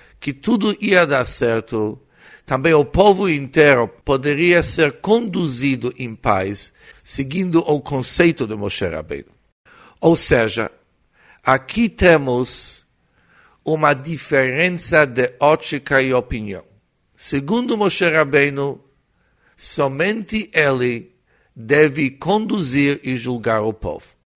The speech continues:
Mas logo vamos perceber que quem tava com razão era não Moshe Rabbeinu, era seu sogro Yitro. Nós sabemos que o nome do sogro de Moshe Rabbeinu,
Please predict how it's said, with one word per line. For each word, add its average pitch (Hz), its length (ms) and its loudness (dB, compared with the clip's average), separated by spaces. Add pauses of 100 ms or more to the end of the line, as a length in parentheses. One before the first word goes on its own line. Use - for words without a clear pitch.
(280)
Mas 107 200 -10
logo 175 400 2
vamos 147 360 0
perceber 110 840 -2 (600)
que 123 160 -8
quem 196 360 -2
tava 139 420 4
com 127 280 -6
razão 117 600 0 (100)
era 113 540 0
não 151 260 -2
Moshe 190 340 -4
Rabbeinu, 107 680 -2 (420)
era 123 320 4
seu 101 280 -6
sogro 107 480 -6
Yitro. 95 520 -14 (960)
Nós 151 220 2
sabemos 139 1000 0 (440)
que - 140 -4
o 123 100 -2
nome 170 480 4
do 131 160 -2
sogro 151 560 4
de 120 140 -2
Moshe 113 420 0
Rabbeinu, 107 640 0